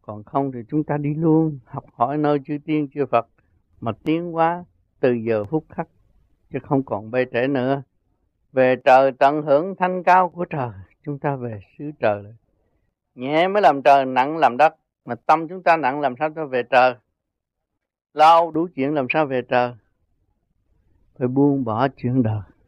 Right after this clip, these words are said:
tiến tới tâm linh thì chúng ta mới có cơ hội về trời, chứ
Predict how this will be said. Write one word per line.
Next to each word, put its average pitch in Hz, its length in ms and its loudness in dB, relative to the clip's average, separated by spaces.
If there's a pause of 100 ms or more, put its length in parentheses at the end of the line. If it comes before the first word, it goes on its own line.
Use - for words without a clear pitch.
(440)
tiến 160 200 2
tới 156 80 -8
tâm 147 260 2
linh 151 220 2 (580)
thì 113 140 -12
chúng 143 160 -6
ta 131 180 -2
mới 147 140 -6
có 156 200 -20
cơ 135 100 -4
hội 107 240 -2
về 101 240 -10
trời, 101 240 -2 (120)
chứ 143 60 -2